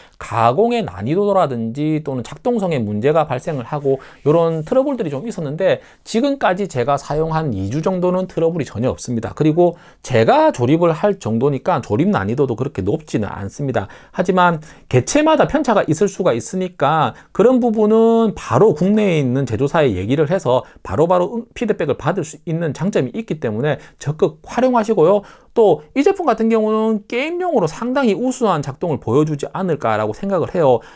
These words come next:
마루이 엠더블유에스 베이스이기 때문에 우수한 지타는 기본적으로 깔고 가는 거고요. 그리고 단발이나 연발에서, 어, 작동성 그리고 기화율도 훨씬 좋습니다. 뭐 지금은 추운 겨울이라서 막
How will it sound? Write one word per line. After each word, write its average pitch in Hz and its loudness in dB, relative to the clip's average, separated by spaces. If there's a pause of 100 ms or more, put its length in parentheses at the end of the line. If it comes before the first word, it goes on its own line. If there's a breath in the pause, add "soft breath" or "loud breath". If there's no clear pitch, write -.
마루이 180 4
엠더블유에스 226 0
베이스이기 151 -4
때문에 185 -2 (160 loud breath)
우수한 240 2
지타는 131 -2
기본적으로 135 0
깔고 285 0
가는 190 0
거고요. 151 2 (220 loud breath)
그리고 202 2 (120)
단발이나 196 2
연발에서, 190 2 (120)
어, - -12
작동성 151 0
그리고 143 -4
기화율도 196 0
훨씬 262 -4
좋습니다. 104 -4 (260 loud breath)
뭐 110 -2
지금은 190 0
추운 226 0
겨울이라서 143 2 (240 loud breath)
막 - -6